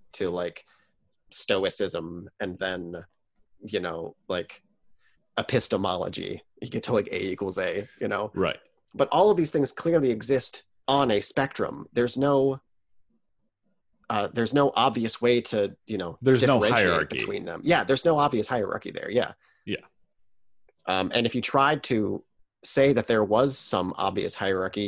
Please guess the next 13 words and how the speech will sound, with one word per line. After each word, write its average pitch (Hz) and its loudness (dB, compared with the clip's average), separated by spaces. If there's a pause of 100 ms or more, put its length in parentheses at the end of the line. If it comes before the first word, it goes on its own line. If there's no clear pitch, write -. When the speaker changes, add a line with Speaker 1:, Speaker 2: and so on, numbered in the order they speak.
Speaker 1:
you'd 110 -4
be 107 -2
appealing 113 0
to 104 -8
some 98 -4
principle 113 -4
which 101 -4
would 104 -2
itself - -4
be 98 -4 (420)
unprovable 104 0
and 104 -2
undisprovable. 113 -2